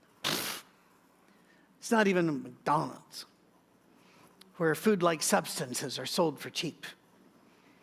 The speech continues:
Your parents are making you eat the horrible stuff 'cause they love you, and they wanna keep your whiny, complaining person around for longer. That's it.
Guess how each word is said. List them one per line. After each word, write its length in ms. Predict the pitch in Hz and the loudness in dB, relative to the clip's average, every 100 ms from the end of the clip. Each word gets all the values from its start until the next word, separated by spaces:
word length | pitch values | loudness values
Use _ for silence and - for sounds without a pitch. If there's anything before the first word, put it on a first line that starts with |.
| _ - - _ - _ _ _ _ _ _ - | _ -20 -20 _ -20 _ _ _ _ _ _ -6
Your 160 | 196 208 | 0 2
parents 500 | 208 262 262 226 196 | 4 4 4 2 2
are 80 | 185 | 2
making 380 | 190 202 196 | 2 2 2
you 60 | 180 | 2
eat 220 | 180 196 | 2 0
the 80 | 190 | 0
horrible 380 | 151 185 180 175 | 2 4 2 -2
stuff 340 | - 180 165 | 0 0 2
'cause 200 | 185 165 | 0 2
they 100 | 156 | 2
love 280 | 160 170 170 | 4 4 4
you, 200 | 185 185 - - - - - - | 0 0 -4 -20 -20 -20 -20 -6
and 140 | 170 | 2
they 80 | 180 | 4
wanna 200 | 185 202 | 6 4
keep 440 | 170 - 220 - 185 | 0 2 0 0 0
your 120 | 160 | 2
whiny, 360 | 180 180 180 175 | 2 2 2 0
complaining 680 | 165 151 165 185 180 170 | 0 -2 2 2 4 2
person 380 | 160 170 160 170 | 2 0 0 0
around 380 | 160 165 160 147 | 2 2 2 0
for 160 | 175 | 0
longer. 440 | 156 156 143 139 135 - - - - - - - - _ | 2 2 0 -4 -6 -14 -20 -20 -20 -20 -20 -20 -20 _
That's 260 | 175 185 180 | 2 2 4
it. 220 | 160 | 2